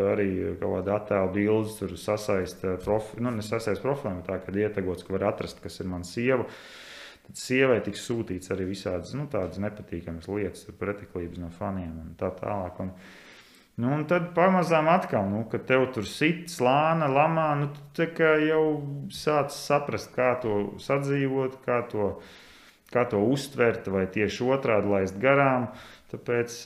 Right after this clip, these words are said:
ā, tāpēc, jā, nu, tā, tā kritika un visi, visi tie uzbrukumi, nu, viņi ir un,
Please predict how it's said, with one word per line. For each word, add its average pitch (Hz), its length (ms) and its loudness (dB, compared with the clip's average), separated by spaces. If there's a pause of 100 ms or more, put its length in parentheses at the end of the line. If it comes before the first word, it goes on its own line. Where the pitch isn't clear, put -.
ā, 117 60 6 (1200)
tāpēc, - 420 -12
jā, 131 180 -4
nu, 87 220 -8
tā, 87 140 -4 (100)
tā 85 240 -8
kritika 98 540 -10
un 90 180 -12
visi, 95 240 -14
visi 95 220 -12
tie 101 80 -6
uzbrukumi, 101 500 -8
nu, 113 160 -8 (240)
viņi 95 320 -8
ir 131 100 -4
un, 113 140 -8